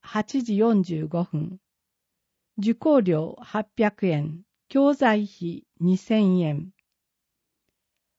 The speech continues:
渡辺正香を知る。一般。七月十六日、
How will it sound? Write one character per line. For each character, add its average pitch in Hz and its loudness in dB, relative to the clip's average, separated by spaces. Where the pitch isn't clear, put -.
渡 233 2
辺 240 4
正 233 0
香 160 -4
を - -12
知 - -8
る。 165 -10
一 185 -6
般。 180 0
七 - -2
月 285 0
十 240 2
六 220 0
日、 190 -2